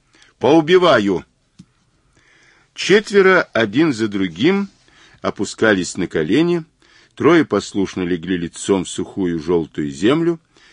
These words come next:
четвертый, самый молодой, помедлил, выдохнул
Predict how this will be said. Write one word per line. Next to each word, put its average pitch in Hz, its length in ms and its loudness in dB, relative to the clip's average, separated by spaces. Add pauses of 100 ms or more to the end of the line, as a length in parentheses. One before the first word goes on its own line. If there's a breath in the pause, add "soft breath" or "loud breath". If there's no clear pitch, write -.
(120)
четвертый, 160 880 0
самый 135 420 -2
молодой, 120 600 -2 (440 soft breath)
помедлил, 110 720 2 (440 soft breath)
выдохнул 107 840 0